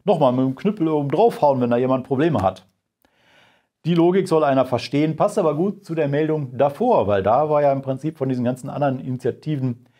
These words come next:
die Rede, die sich mit Drogen befassen, eben auch mit Drogenhilfe, unter anderem Akzept, der Dachverband von niedrigschwelligen Drogenhilfeeinrichtungen. Und das ist genau das Richtige für den Herrn Laschet. Da müsst ihr mal hingehen.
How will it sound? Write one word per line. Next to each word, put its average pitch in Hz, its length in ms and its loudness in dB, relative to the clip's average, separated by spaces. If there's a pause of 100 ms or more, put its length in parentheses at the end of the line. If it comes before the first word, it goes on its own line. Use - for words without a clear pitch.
(220)
die 113 120 0
Rede, 170 720 0 (100)
die 127 140 -2
sich 131 420 -6
mit 117 220 -8
Drogen 120 260 2
befassen, 156 480 -4
eben 123 160 -6
auch 120 140 -2
mit 117 180 -4
Drogenhilfe, 147 720 -4
unter 143 320 -4
anderem 120 240 -2
Akzept, - 460 -8
der 98 80 -6
Dachverband 113 680 -2
von 95 240 -6 (140)
niedrigschwelligen 135 680 -4
Drogenhilfeeinrichtungen. 120 1400 -2 (580)
Und 110 260 -2
das 165 180 2
ist 214 120 -4
genau 170 180 2
das 180 180 -2
Richtige 139 600 -2 (360)
für 185 200 -2
den 208 140 2
Herrn 127 180 2
Laschet. 123 440 2 (1160)
Da 127 100 -2
müsst 147 160 0
ihr 143 60 2
mal 101 80 -2
hingehen. 143 540 0